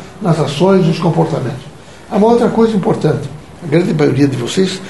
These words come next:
são jovens. A, as ruas são sempre, eh, pululando, pulando. É sempre um chamativo de ordem sexual. Aqui,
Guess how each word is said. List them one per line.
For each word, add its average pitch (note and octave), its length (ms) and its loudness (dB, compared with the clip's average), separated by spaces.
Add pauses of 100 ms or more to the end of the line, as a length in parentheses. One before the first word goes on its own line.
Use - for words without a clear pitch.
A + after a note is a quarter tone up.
(140)
são G3 200 2
jovens. - 560 -2 (1200)
A, D#3+ 300 0
as C#3 100 0
ruas G#3+ 440 2 (360)
são F#3 160 2
sempre, B3+ 640 0 (380)
eh, E3+ 360 -2 (100)
pululando, G3 720 4 (480)
pulando. G#3 640 4 (400)
É E3 100 -2
sempre B3 320 0
um - 60 -2
chamativo E3+ 520 0
de C3+ 100 2
ordem D3 240 0
sexual. - 460 -8 (760)
Aqui, A#3 320 -4